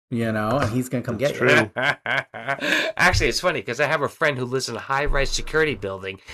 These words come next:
Speaker 3: but still finds the need to have, like, thirty-two fucking weapons with silencers and fucking flash suppressors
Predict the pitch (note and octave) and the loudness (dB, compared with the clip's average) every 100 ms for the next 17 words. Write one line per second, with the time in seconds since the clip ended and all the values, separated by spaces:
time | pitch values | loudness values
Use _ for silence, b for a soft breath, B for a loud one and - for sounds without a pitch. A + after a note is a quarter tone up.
0 | B B - C#3 - - A3 A3+ G3 - | B B 4 6 4 4 6 6 6 4
1 | F#3+ G3 D#3+ F3 E3+ C#3+ A#2 C3+ B2 G#2+ | 4 4 2 -2 -2 -2 -2 0 0 -4
2 | - D#3 E3 C#3+ F#3 D3 F3+ - C3+ B2+ | 0 0 0 -2 -4 -2 -2 0 0 2
3 | D#3 - G#2 G2+ G#2 G2 - D#3 D3 F3 | 2 2 -4 -4 -8 -4 -2 0 0 -2
4 | F#3 - F3 E3+ E3+ - A#2 G2+ D3+ - | -4 -2 -2 0 -2 -4 -8 -4 -2 -2
5 | B2 F#2 - D3+ F3+ D3 - A#2+ G#2+ - | -4 -6 -4 -2 -2 -4 -4 -4 -4 -8
6 | G#2 A#2 | -10 -10